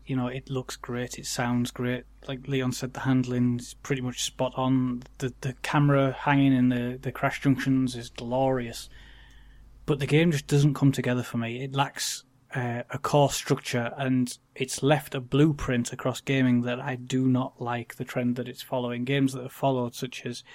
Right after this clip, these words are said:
Need for Speed Most Wanted and Need for Speed Rivals, follow this lack of real menu structure, this aimless drifting around a map that, that just does not do it for me. And it, and that sort of sucks for me because I'm a massive fan of racing games. It's my favourite genre, and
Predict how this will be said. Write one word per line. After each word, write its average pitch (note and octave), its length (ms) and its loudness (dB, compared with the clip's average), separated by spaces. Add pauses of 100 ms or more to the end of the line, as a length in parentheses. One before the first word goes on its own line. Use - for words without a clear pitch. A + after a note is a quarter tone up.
(360)
Need C3+ 220 4
for C3 80 -6
Speed B2+ 260 0
Most C3 320 2
Wanted C3+ 420 4
and A#2 480 -6
Need C3+ 280 6
for B2+ 80 -6
Speed B2+ 240 -4
Rivals, B2 720 0 (560)
follow D3+ 380 6
this - 640 -2 (1120)
lack C#3 560 4
of C3 640 2
real C3 440 8
menu C3 380 10
structure, - 500 -2
this B2 380 -2
aimless C#3+ 580 4
drifting C3+ 640 2
around B2 300 4
a A#2+ 40 2
map B2+ 340 4
that, B2+ 320 -4
that C3+ 120 -2 (340)
just - 240 -4
does C3 200 2
not B2+ 180 2
do C3+ 120 4
it B2+ 60 -2
for - 120 -4
me. C3 160 6
And D3 120 2
it, C#3+ 120 -6
and E3 180 2
that - 220 -4
sort C#3+ 220 -2
of C#3 80 -8
sucks - 280 -4
for - 80 -6
me A#2 140 -2
because A#2+ 200 -6
I'm B2+ 140 2
a B2+ 80 4
massive C3+ 460 2
fan B2 220 -2
of A#2 120 -8
racing A#2+ 320 -4
games. A#2+ 260 -4
It's B2+ 140 -10
my B2+ 80 -2
favourite C3 460 0
genre, A#2+ 420 0
and C3 180 -2